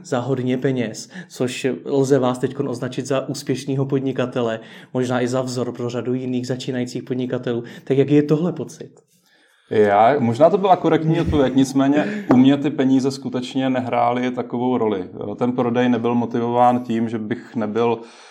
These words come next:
Speaker 2: zabezpečený. Myslím si, že to platí pro mé partnery v podnikání, takže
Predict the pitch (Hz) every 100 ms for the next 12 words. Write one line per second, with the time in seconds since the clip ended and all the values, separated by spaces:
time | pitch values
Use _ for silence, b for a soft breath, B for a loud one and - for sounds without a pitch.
0 | B 104 101 104 - 117 - 120 120 113
1 | 117 113 117 117 120 104 - 117 110 117
2 | 113 113 113 113 117 123 - 104 107 107
3 | 117 110 107 110 117 107 117